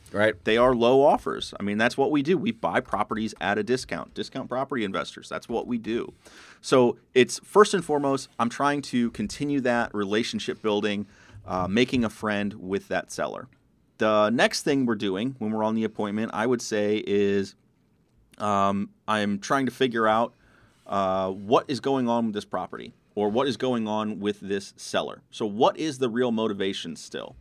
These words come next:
Speaker 2: Why are they motivated? Because they may not have come out and said it yet. When you are screening people on the phone,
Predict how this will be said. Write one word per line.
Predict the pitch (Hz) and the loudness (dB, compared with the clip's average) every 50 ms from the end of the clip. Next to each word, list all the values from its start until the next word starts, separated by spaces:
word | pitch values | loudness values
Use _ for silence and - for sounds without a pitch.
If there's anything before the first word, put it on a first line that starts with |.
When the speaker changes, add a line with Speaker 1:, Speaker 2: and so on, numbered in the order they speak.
| - | -12
Speaker 2:
Why | - - 110 123 147 | -4 0 0 2 4
are | 156 139 | 2 2
they | 120 113 113 | 2 0 -2
motivated? | 107 98 101 101 85 80 73 - - - - _ _ _ _ _ - | -2 -2 -4 -4 -6 -8 -10 -10 -12 -18 -20 _ _ _ _ _ -8
Because | - 123 - 185 160 | -6 0 0 2 2
they | 185 190 | 2 0
may | 180 170 180 185 | 0 -2 -2 -2
not | 175 170 170 170 | 0 0 0 0
have | 147 - | 0 -2
come | - 131 120 | -2 -4 -2
out | 104 - | -2 -4
and | - 98 | -6 -8
said | - 90 85 | -6 -6 -8
it | 76 - - | -8 -8 -12
yet. | 67 - - - _ | -14 -14 -14 -16 _
When | - 104 113 120 | -8 -2 0 2
you | 131 139 139 139 135 139 - | 4 4 6 4 4 4 2
are | 104 117 117 | 0 -2 -2
screening | - - - 156 165 165 | -2 -4 -6 -4 -4 -4
people | 143 156 156 139 147 135 | -4 -4 -4 -4 -2 -2
on | 117 | -2
the | 107 | -4
phone, | - - 143 147 147 147 147 147 | -4 -2 -2 0 0 -2 -4 -6